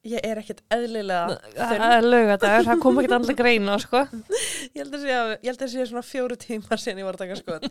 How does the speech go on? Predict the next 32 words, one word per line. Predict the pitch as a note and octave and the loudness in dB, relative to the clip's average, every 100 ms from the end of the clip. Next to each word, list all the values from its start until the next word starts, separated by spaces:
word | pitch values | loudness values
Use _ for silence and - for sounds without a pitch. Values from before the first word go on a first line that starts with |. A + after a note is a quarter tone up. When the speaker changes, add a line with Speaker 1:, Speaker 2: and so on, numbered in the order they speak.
| - | -8
Speaker 1:
Ég | D4 - - G#3+ | -12 -12 -12 -8
held | G#3+ | -4
að | |
sé | B3+ | -4
ekki | A3 - | -2 0
orðin | B3+ F4+ D4+ C#4+ | 0 0 -4 -4
þunn, | E4+ G4+ | -8 -4
ég | A#3+ | -4
held | B3 | -4
að | C#4+ | -4
sé | D4 | 0
bara | A#3 | 2
ennþá | B3+ C4 | 0 -2
full, | - A3 A#3+ - | -2 -2 2 0
sko. | - E3+ - - - - - - | 0 -4 -4 -16 -20 -20 -20 -4
Þannig | A3 G3+ F#3 | 0 2 2
að | F3+ - _ _ | 2 -4 _ _
ég | G#3 A3+ A#3 | -2 2 4
ætla | C#4 - G3 G3+ - G3+ | 2 0 0 0 0 0
að, | G3+ G3+ - _ _ | 0 0 -6 _ _
uh, | F#3 F#3 F3+ F3+ _ | -10 -6 -6 -10 _
byrja | - F3+ F#3 | -12 -10 -10
á | F#3+ | -8
því | F#3+ | -10
að | G3 | -10
minna | G3 G3 - | -14 -12 -12
á | F#3 F3+ F3 - | -10 -8 -8 -12
Scrub | - - F#3 F3 - | -14 -12 -8 -10 -8
Daddy | F3+ E3+ | -10 -10
kóðan | - F#3 F#3 G3 | -8 -6 -4 -2
okkar. | A#3+ G#4 - - | -2 -2 -8 -6
Speaker 2:
Yes. | B3+ B3 B3+ - | 0 0 0 -4